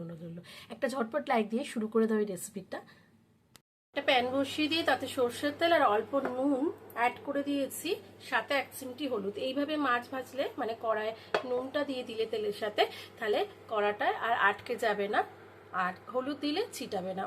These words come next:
হলুদ তেলটা থেকে ধোয়া উঠলে, মানে ভালো করে গরম করে নিয়ে নুন হলুদ মাখানো, আর নুন হলুদ আর তেল। বন্ধুরা, আড় মাছে, এটা আড় মাছ, যেহেতু আড় মাছের কোনো আঁশ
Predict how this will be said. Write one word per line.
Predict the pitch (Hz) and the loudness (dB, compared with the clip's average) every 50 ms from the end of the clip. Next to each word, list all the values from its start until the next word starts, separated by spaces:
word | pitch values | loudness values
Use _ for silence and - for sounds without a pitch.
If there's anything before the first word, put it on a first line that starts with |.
| - 254 | -4 -2
হলুদ | 247 262 254 262 262 240 - - - - - - - | -2 -2 -2 -2 -6 -6 -10 -16 -16 -16 -12 -4 0
তেলটা | 277 285 277 - 302 294 302 | 2 2 2 2 0 0 0
থেকে | 294 - 349 302 285 | 0 0 0 2 2
ধোয়া | 247 262 247 240 240 247 254 254 - 277 | 4 4 6 8 8 8 8 6 2 -4
উঠলে, | 240 - - 269 226 226 277 311 | -8 -6 -4 0 2 4 4 4
মানে | 285 262 247 247 | 4 2 2 2
ভালো | 220 202 214 220 | 2 2 2 2
করে | 247 247 247 240 220 | 4 2 2 4 4
গরম | 208 202 220 262 277 277 | 4 4 4 2 0 0
করে | 285 285 285 277 233 | 2 2 2 2 2
নিয়ে | 208 196 202 262 359 - - - - - - - - - - - - - - - - - - - - - - 285 285 | 0 0 0 -2 -2 -2 -6 -14 -20 -20 -20 -20 -20 -20 -20 -20 -20 -20 -20 -20 -20 -20 -20 -20 -20 -12 -6 -2 0
নুন | 294 302 302 294 277 | 2 4 4 4 6
হলুদ | 294 285 302 311 294 - 277 | 6 6 4 4 0 0 2
মাখানো, | 254 233 226 - 247 254 262 294 381 523 523 - - - - 214 | 2 2 0 0 -2 2 2 2 2 2 -2 -8 -10 -6 -2 0
আর | 208 202 214 233 | 2 2 4 6
নুন | 262 285 311 294 262 | 6 6 6 6 6
হলুদ | 262 226 247 349 403 - - 214 | 6 6 6 6 6 6 6 4
আর | 233 - - - | 4 4 4 6
তেল। | 269 214 175 165 175 - - - - - - - - 247 | 6 6 6 4 2 -2 -2 -2 -2 -2 -2 -2 0 0
বন্ধুরা, | 254 262 254 262 294 330 330 359 381 - 247 233 | 2 2 4 4 4 6 6 6 8 8 8 8
আড় | 233 233 254 | 8 8 6
মাছে, | 269 269 - - 330 339 349 - - | 6 6 6 6 6 6 6 6 4
এটা | 453 - 269 240 220 220 | 4 6 8 8 8 8
আড় | 240 254 262 254 | 6 6 8 8
মাছ, | 262 349 - - - - - - - - | 8 8 8 6 2 2 0 0 0 0
যেহেতু | - 247 269 269 - 302 285 254 226 | 2 2 2 4 6 6 8 8 8
আড় | 233 262 269 | 6 4 4
মাছের | 269 269 269 - 311 285 285 277 | 2 2 2 4 4 4 4 6
কোনো | 285 277 285 294 294 - - - - - - - 185 | 6 6 6 6 4 2 0 -2 0 2 4 6 6
আঁশ | 226 240 | 6 6